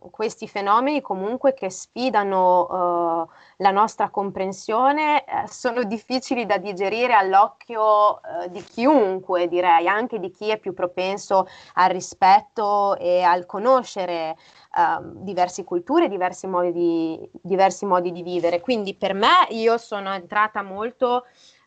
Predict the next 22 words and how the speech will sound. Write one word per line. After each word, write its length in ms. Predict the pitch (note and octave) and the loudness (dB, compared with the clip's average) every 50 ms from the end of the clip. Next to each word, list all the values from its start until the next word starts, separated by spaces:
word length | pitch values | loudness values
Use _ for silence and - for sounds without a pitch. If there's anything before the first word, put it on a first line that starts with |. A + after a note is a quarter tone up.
| _ - | _ -4
ehm, 680 | - G#3+ G#3 G3+ G3 G3 F#3+ F#3+ F#3+ F#3+ F#3+ F#3 F3+ _ | -2 0 2 2 2 0 -2 -2 -4 -8 -12 -12 -14 _
quando 600 | _ A3 G#3+ G#3+ G#3 G#3 G#3 G#3 G#3 F#3+ F3 - - | _ -6 -6 -4 -4 -2 0 0 0 0 -2 -6 -8
mi 180 | G#3 G3+ G#3 | -12 -12 -12
sono 260 | - - - G3+ G3+ | -12 -12 -10 -6 -6
approcciata 840 | G3 F#3+ - G3+ G3 - - A3 G3+ G3+ G3+ - - F#3+ F#3 F#3 F3+ - | -6 -8 -8 -12 -10 -8 -2 0 0 0 0 0 0 2 2 2 0 -2
la 160 | G3 F#3 G3 | -4 -8 -8
prima 220 | F3 - G3+ G3 F#3 | -6 -4 -4 -2 0
volta 260 | G3+ G#3 G#3 G#3 G#3+ | 0 0 0 -2 -6
a 40 | G3 | -8
questo 240 | - G#3 G3 - | -8 -12 -8 -6
argomento 560 | G3 F#3 F3+ F#3 F#3+ G#3 A3+ B3 C4 - C4 B3+ | -6 -4 -4 -2 -2 0 0 0 4 2 2 2
con 240 | - A3 G3+ F#3 | 2 -4 -4 -4
un 240 | F#3 F3+ F3+ F#3 - _ | -4 -8 -8 -10 -8 _
piede 320 | - B3 C4+ C#4 - A#3+ | 2 4 4 4 4 2
di 100 | G3 G#3 | -4 -4
guerra, 480 | F#3 G#3+ B3 A3+ G3+ F#3+ F#3 F#3 F#3+ F#3 | 0 2 4 4 4 2 2 -2 -4 -6
tipo: 540 | _ - G3+ F3+ _ - G3 F#3 F#3 F#3+ E3+ G3 | _ -12 -16 -16 _ -8 -6 -2 -2 -2 -2 -4
"Ma 140 | G#3 G#3 - | -6 -12 -6
cosa 240 | - B3+ C4+ C#4+ C4 | -6 -4 -4 -4 -4
fanno? 640 | - - B3+ C4+ C4 A#3+ A3 G#3+ G#3 G3+ G3 F#3+ | 0 2 2 2 2 2 -2 -6 -4 -2 -2 0
Basta, 480 | F3+ G#3 C4+ - - - _ _ - G3 | 2 2 2 2 2 -4 _ _ -6 -6
adesso 600 | F#3+ F#3 G#3+ G#3+ A3 A3 - - - G#3 G#3 G#3 | -4 -4 -6 -6 -6 -12 -14 -8 -6 -6 -6 -6